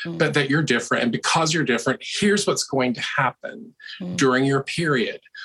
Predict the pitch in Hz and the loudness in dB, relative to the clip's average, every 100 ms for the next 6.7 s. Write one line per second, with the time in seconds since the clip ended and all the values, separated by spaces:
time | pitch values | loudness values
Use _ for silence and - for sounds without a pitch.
0 | - - - 127 123 120 120 - _ - | -16 -16 -2 2 4 4 2 0 _ -2
1 | 170 190 208 220 208 196 - 143 143 - | 2 4 4 2 2 0 0 0 0 0
2 | 185 185 175 156 139 - - 135 135 117 | 0 0 2 2 0 0 0 2 2 2
3 | 117 - 117 113 98 101 98 110 87 - | 0 -2 -2 -2 0 -2 -2 -2 -2 -4
4 | - _ - - - - - 120 120 117 | -14 _ -12 -8 -6 -6 -2 2 4 2
5 | 117 _ _ _ 120 120 139 160 180 190 | 2 _ _ _ 2 4 4 2 2 2
6 | 196 196 170 170 190 240 | 2 2 4 2 2 2